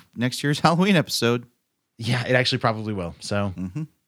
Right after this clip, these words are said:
Speaker 2: maybe watch them sequentially. You can listen to these back to back and see if we are older and wiser or younger and dumber. I don't think that's how that works, but maybe.
Speaker 1: It could be. I could be Benjamin Button. You don't know.
Speaker 2: <laughs> You got anything else on, uh, Halloween Kills?
Speaker 1: No, I think I'm good.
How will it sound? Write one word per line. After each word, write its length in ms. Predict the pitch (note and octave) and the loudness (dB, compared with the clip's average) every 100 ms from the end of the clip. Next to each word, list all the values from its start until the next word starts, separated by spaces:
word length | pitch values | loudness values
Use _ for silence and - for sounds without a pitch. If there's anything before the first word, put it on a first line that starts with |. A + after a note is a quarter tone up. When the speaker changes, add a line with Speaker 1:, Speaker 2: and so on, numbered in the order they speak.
| - | -8
Speaker 2:
maybe 200 | A2+ C3 | -4 2
watch 260 | A#2+ A2+ | 2 2
them 100 | B2 | -2
sequentially. 540 | G#2 - F#2 E2+ D#2+ D#2+ | -4 -6 -8 -6 -6 -6
You 80 | D#2 | -6
can 120 | F#2 | -4
listen 200 | F#2 F#2 | -4 -6
to 20 | |
these 100 | E2 | -6
back 200 | E2+ D#2 | -8 -10
to 80 | D#2+ | -10
back 240 | D#2+ D#2+ | -8 -8
and 80 | E2+ | -8
see 160 | - F2 | -6 -6
if 120 | E2 | -6
we 160 | F#2+ F2+ | -4 -2
are 160 | E2+ - | -2 -4
older 300 | F2+ F#2 E2+ | -4 -4 -4
and 120 | E2+ | -4
wiser 480 | D#2+ E2+ E2+ F2 C#2+ | -4 -6 -6 -6 -8
or 260 | D2+ D#2 - _ _ _ _ | -8 -10 -14 _ _ _ _
younger 420 | A2 G#2+ B2+ D#3+ D#3+ | -4 0 0 2 0
and 160 | B2 | 0
dumber. 360 | A2+ C3+ F3+ F3 | 0 0 -2 -2
I 40 | C#3 | -2
don't 100 | B2+ | -2
think 100 | F#2+ | -4
that's 120 | - | -4
how 80 | E2 | -4
that 120 | D#2+ | -6
works, 220 | D2 C#2+ | -8 -10
but 120 | - D3 | -4 0
maybe. 260 | F#3 D3 C3 | 2 2 0
Speaker 1:
It 120 | C#3+ | -2
could 180 | - F#3+ | -2 -2
be. 160 | D3+ - _ | -4 -8 _
I 120 | G#2+ | -6
could 180 | A#2+ D#3+ | -2 0
be 80 | D#3 | 0
Benjamin 380 | C#3 C#3 B2+ A#2+ | 2 2 0 0
Button. 240 | A#2+ G2 | 0 -2
You 120 | F#2 A#2 | -6 -6
don't 160 | A#2+ | -6
know. 140 | F#2 F#2+ - | -6 -8 -8
Speaker 2:
<laughs> 160 | - - | -6 -2
You 80 | C#3+ | 0
got 100 | C#3+ | 2
anything 200 | C3 B2+ | 2 2
else 200 | A#2 A2+ | 2 2
on, 180 | A#2 A2 | 0 2
uh, 160 | G#2+ G2+ | 0 0
Halloween 320 | F#2+ A2+ A2+ | 0 0 0
Kills? 260 | A#2 B2 - _ _ _ _ _ _ _ _ _ _ _ _ _ _ - | 0 -2 -6 _ _ _ _ _ _ _ _ _ _ _ _ _ _ -10
Speaker 1:
No, 200 | F2 E2 | -8 -6
I 140 | F2 | -6
think 200 | F#2 G2 | -4 -4
I'm 120 | F2+ | -4
good. 200 | F2+ F2+ | -4 -6